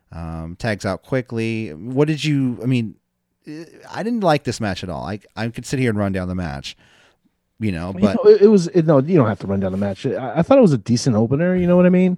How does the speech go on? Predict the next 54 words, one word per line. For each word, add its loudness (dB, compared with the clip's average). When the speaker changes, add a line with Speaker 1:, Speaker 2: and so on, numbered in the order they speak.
Speaker 1:
Yeah. 2
Speaker 2:
Um, 0
in -2
the -2
future, 0
all 2
these 2
ladies 0
are -6
gonna -8
be -12
stars. -4
Speaker 1:
I -4
mean, 0
what? 2
I -2
mean, 2
was 0
it -4
a 4
Speaker 2:
I 4
don't 6
Speaker 1:
decent 4
Speaker 2:
see, 6
Speaker 1:
opener? 2
Speaker 2:
uh, 0
uh, -4
it, -8
it, -2
it 0
was 6
decent. 2
I, 0
I -2
don't 0
have 0
any -2
problems -10
with -2
it. 4
I 0
didn't -2
think -2
it -2
lacked -4
anything. -2
What 0
do 2
you 0
think -4
it -6
lacked? -4
Speaker 1:
I -2
mean, -2